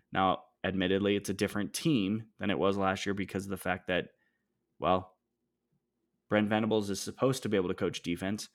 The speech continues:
th-, but the defenses still can't do much as of right now. So I would say you wanna get a piece of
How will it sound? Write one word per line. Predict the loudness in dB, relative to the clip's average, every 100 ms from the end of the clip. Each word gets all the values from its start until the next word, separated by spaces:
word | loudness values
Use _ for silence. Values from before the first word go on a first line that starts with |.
| _ -12
th-, | -12 -2
but | -2 2
the |
defenses | 2 4 2 -2 0
still | 0
can't | 2 2
do | 2
much | 0 0 0
as | -2 -2
of |
right | -4 -2
now. | -4
So | -4 0
I | 2
would | 2
say | 2 2 2 0 _ _ _ _ -4
you | 2
wanna | 4 6
get | 6 4
a |
piece | 2 -2 2
of | 2 2